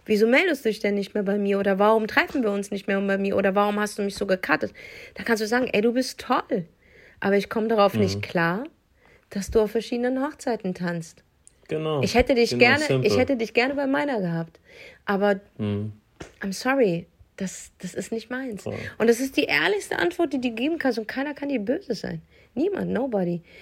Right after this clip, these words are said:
Speaker 1: Weil wer kann dir schon böse sein, wenn du dich im Leben für dich entscheidest? I'm sorry. Darauf
Speaker 2: Mhm.
Speaker 1: arbeiten wir ja hin. Das ist doch the goal in life.
Speaker 2: Voll, das Allerwichtigste.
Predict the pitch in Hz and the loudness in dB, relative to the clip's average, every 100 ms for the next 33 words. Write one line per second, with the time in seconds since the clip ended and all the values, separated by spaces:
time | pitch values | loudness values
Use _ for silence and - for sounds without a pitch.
0 | - _ 190 202 190 185 - - _ _ | -20 _ 2 6 6 4 -2 -18 _ _
1 | _ _ - 170 - 302 277 233 202 269 | _ _ -10 -6 -2 -2 0 0 0 0
2 | 277 220 220 214 214 202 202 190 233 233 | 0 0 0 0 -2 -2 -2 0 0 -2
3 | 208 311 - 185 190 185 185 - 170 - | -4 -4 -8 -8 -4 -4 -6 -8 -10 -8
4 | 262 254 185 - - - - 196 196 - | -6 -4 -4 -8 -20 -20 4 4 4 2
5 | 196 202 202 185 180 180 247 214 196 240 | 2 2 0 0 2 2 0 -2 -2 -2
6 | - 247 208 190 208 226 208 214 302 262 | -2 -4 -4 0 0 0 -2 -4 -6 -10
7 | - - _ _ _ _ _ _ _ _ | -12 -20 _ _ _ _ _ _ _ _
8 | _ - 117 120 104 90 104 - 101 101 | _ -6 -4 -2 -4 -6 -10 -8 -8 -8
9 | 101 - - - - | -10 -14 -18 -16 -18